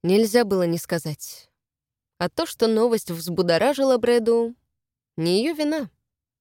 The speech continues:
Люди склонны считать, что как только вам исполняется пятьдесят, сердечные дела навсегда остаются позади. По опыту Джерри всё наоборот.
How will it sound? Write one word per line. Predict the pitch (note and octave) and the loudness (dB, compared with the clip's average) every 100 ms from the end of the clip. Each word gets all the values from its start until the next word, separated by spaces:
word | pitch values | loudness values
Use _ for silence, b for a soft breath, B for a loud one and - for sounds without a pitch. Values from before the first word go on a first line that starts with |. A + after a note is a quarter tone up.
| _ _ _ _ _ _ _ _ _ _ _ _ | _ _ _ _ _ _ _ _ _ _ _ _
Люди | F#3 G#3+ G#3 | 0 0 0
склонны | - - A3+ A#3 | -6 0 2 2
считать, | G#3 G3+ G3 F#3+ | 0 -4 -4 -4
что | - F3+ | -4 -6
как | F#3+ F3+ | -4 -4
только | F#3 F#3 F3+ | -2 -2 -2
вам | F3 F3 | 0 -2
исполняется | F3+ - E3+ E3+ E3+ - E3+ | -2 -2 0 0 -2 -4 -8
пятьдесят, | E3 D3+ - A#3 A#3 | -8 -6 -6 -8 -8
сердечные | - F3 F3 F#3+ - F3+ | -6 -6 0 -2 0 -4
дела | F3 F3+ G#3 | -2 -2 0
навсегда | G3+ - F#3 F3 A3 C4 | -2 -4 -6 -4 -4 -6
остаются | A#3+ - F3+ F3 - F3+ | -8 -4 -2 -2 -4 -4
позади. | F3+ E3+ F3 D#3+ D#3+ - _ _ _ _ _ _ _ _ _ | -2 0 -2 -2 -6 -8 _ _ _ _ _ _ _ _ _
По | F3 | 2
опыту | C4 F4 E4 D4 | 2 0 -4 -4
Джерри | B3 F#4 F4+ | 0 0 -2
всё | - - D4 | -4 -2 0
наоборот. | D#4 D4 C#4+ A3+ B3+ - _ | 0 0 0 0 -4 -10 _